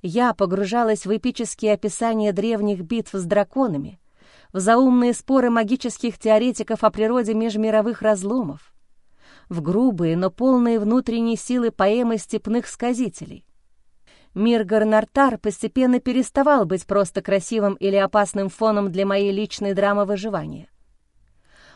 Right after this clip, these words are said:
Он обрастал плотью, костями,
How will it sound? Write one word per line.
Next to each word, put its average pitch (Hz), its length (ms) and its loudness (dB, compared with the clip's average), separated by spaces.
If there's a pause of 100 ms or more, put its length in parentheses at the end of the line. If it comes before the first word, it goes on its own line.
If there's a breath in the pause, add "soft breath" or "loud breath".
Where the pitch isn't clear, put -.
(140 soft breath)
Он 269 220 6
обрастал 240 560 0
плотью, 175 680 -2 (440)
костями, 220 800 -2